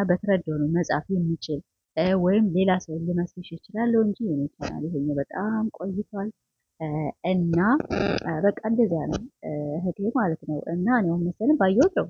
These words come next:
መፍረድ የምችል ወይም መናገር የምችለው። እ፣ እንደገና አንቺም ያው እንደዚያ ነው ማለት ነው አይደለ? እንግዲህ ከተሳሳቱ ያው ይቅርታ፣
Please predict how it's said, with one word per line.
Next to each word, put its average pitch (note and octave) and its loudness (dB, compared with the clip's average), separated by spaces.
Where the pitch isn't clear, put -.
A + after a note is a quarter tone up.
መፍረድ F3 -2
የምችል F3+ -4
ወይም F3+ 2
መናገር D3+ 0
የምችለው። E3 -2
እ፣ D#3 -6
እንደገና E3+ 2
አንቺም E3 2
ያው C3+ 0
እንደዚያ D#3 0
ነው D#3+ 0
ማለት B3+ 2
ነው D#3+ -4
አይደለ? F3+ 0
እንግዲህ - -12
ከተሳሳቱ D#3 -10
ያው D#3+ 0
ይቅርታ፣ - -2